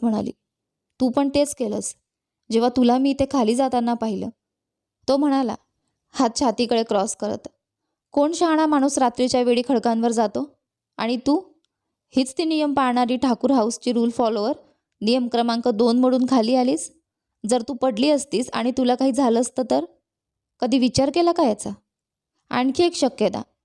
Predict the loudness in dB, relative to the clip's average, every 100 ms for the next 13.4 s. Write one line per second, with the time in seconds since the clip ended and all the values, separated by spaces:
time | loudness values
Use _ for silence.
0 | _ _ _ -2 0 0 0 -2 -2 -2
1 | 0 0 2 2 2 0 0 0 -2 -6
2 | -4 -4 -4 -10 _ _ _ _ _ _
3 | _ 0 0 -2 _ _ _ _ _ -2
4 | 0 0 -2 -2 -2 -4 -2 -2 0 -2
5 | -2 -4 -2 -2 0 0 2 0 2 2
6 | 2 2 2 0 0 0 0 0 0 2
7 | 2 2 0 -2 -8 _ _ _ _ _
8 | _ -4 0 0 0 0 -2 -4 0 2
9 | 2 2 2 2 2 0 0 -2 -8 -12
10 | -16 _ _ _ _ _ -2 0 2 2
11 | 2 0 0 -2 0 -2 -2 -8 -12 -14
12 | _ _ _ _ -2 0 0 -2 -2 0
13 | 0 0 -4